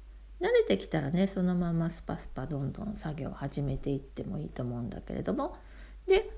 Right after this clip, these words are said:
このラディッシュ球面になってるけど、まあ大体でいいんですけど、ラディッシュに対してまっすぐこう垂直な感じでナイフをこう入れてあげる。で、深くなくていいです。二、三ミリも入ってればいいです。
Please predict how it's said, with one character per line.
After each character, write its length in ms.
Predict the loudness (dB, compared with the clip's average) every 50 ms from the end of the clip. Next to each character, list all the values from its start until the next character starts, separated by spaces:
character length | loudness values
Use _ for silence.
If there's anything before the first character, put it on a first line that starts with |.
| -10
こ 120 | 0 2 4
の 260 | 4 4 2 0 -4 -16 -12 2 6
ラ 140 | 8 10
デ 80 | 10 10
ィ 20 |
ッ 20 | 8
シ 160 | 6 6 2
ュ 40 | 2
球 220 | 6 6 6 6
面 200 | 8 6 4 4
に 80 | 4 4
な 120 | 4 4
っ 20 | 4
て 140 | 4 4 2
る 80 | 2
け 120 | 4 2 2
ど、 100 | 4 4
ま 140 | 4 4 4
あ 60 | 4
大 220 | 4 4 4 4 6
体 180 | 6 6 6
で 120 | 8 8 6
い 20 |
い 40 | 6
ん 80 | 6
で 120 | 6 2 0
す 80 | 0
け 120 | 0 2 4
ど、 220 | 6 6 6 6 6
ラ 80 | 6 8
デ 120 | 8 8
ィ 20 |
ッ 20 | 6
シ 140 | 6 4 -2
ュ 40 |
に 80 | -2 2
対 220 | 4 6 6 6
し 40 | 4
て 140 | 6 6 8
ま 160 | 8 8 8
っ 20 | 6
す 180 | 4 2 4
ぐ 120 | 4 4 2
こ 160 | 2 0 0
う 40 | 0
垂 240 | 0 2 2 2 4 4
直 220 | 2 2 2 2
な 140 | 2 2 2
感 240 | 4 4 4 4 4
じ 140 | 4 2
で 180 | 2 2 0 0 -2 -10 -12 -12 -12 -14 -6 -2
ナ 200 | 0 2 2 2
イ 40 | 0
フ 140 | 0 2 2
を 80 | 2 2
こ 140 | 2 0
う 60 | 0 2
入 60 | 0
れ 140 | 0 -4 -6
て 120 | -8 -12
あ 80 | -12 -12
げ 80 | -16 -16
る。 80 | -16 -16 -18 -18 -18 -18 -18 -18 -18 -18 -18 -18 -18 -18 -18 -18 -18 -18 -18 -18 -18 -18 -18 -16 -16 -16 -18 -16 -16 -16 -16 -16 -14 -4 0 0
で、 60 | 0
深 260 | 0 2 2 2 4
く 120 | 4 4 4
な 140 | 4 4 2
く 100 | 0 0
て 100 | 2 4
い 100 | 4 6
い 40 |
で 120 | 4 2 0
す。 120 | -2 -2 0
二、 140 | 0 0
三 280 | 2 2 4 4 6 6
ミ 120 | 6 6
リ 100 | 6 6
も 140 | 4 4 4
入 180 | 2 2 2 0
っ 40 | 0
て 200 | 0 -2 -2 0
れ 80 | 0
ば 160 | -2 0 0
い 140 | 0 0 0
い 20 | -2
で 220 | -4 -4 -6 -6
す。 180 | -10 -12 -14